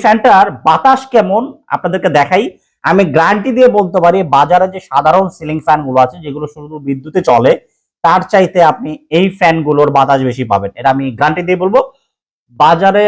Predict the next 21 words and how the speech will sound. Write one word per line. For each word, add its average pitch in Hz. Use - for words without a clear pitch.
বাংলাদেশে 202
বা 175
চাইনিজ 185
যে 170
কোনো 214
ফ্যানের 185
চাইতে 147
পাকিস্তানি 190
ফ্যানের 180
বাতাস 160
বেশি 127
হয়, 117
সেটা 190
হোক 208
জিএফসি, 202
সেটা 180
হোক -
ইন্দোস, 202
সেটা 190
হোক 185
পাক 208